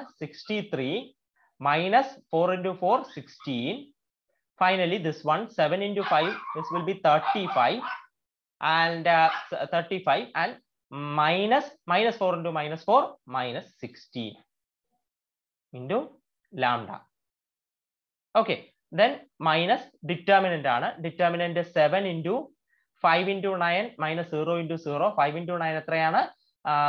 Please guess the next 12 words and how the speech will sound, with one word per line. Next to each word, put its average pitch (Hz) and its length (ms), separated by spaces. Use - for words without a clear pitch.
five 156 200
into 175 240
nine, 220 220
forty-five 160 560
ആണ്. 139 160
ഫോർട്ടി 160 300
ഫൈവ് 135 260
ആണ്. 131 120
പിന്നെ 175 160
minus 185 640
of 214 100
minus 160 240